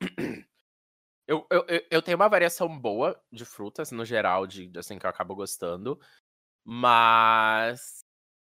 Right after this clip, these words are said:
n-, n-, n-, não sei, até por questões mais financeiras, eu acho que fruta,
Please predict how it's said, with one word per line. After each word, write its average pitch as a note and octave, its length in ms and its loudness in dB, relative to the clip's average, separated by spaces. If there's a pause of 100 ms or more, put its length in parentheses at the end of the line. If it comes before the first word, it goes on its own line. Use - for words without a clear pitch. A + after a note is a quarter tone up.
(260)
n-, A#2+ 240 -10
n-, C3+ 720 -8
n-, C3+ 80 -20 (880)
não E3+ 200 -8
sei, C3+ 440 -4
até C#3 260 -4
por F#3 200 -16
questões D3+ 460 -8
mais C3+ 260 -12
financeiras, A#2 760 -8
eu A2+ 80 -2
acho G#2+ 220 -4
que - 80 -20
fruta, C3+ 560 -6